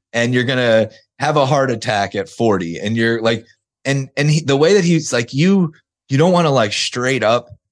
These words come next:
tell them those things, but you just wanna make it so well known that this pain is unbearable, that they can't live another day without solving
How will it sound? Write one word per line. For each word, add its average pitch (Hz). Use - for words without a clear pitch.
tell 127
them 143
those 143
things, 139
but 117
you 160
just 160
wanna 135
make 120
it 113
so 165
well 151
known 120
that 110
this 156
pain 160
is 113
unbearable, 127
that 90
they 120
can't 151
live 139
another 123
day 113
without 104
solving 95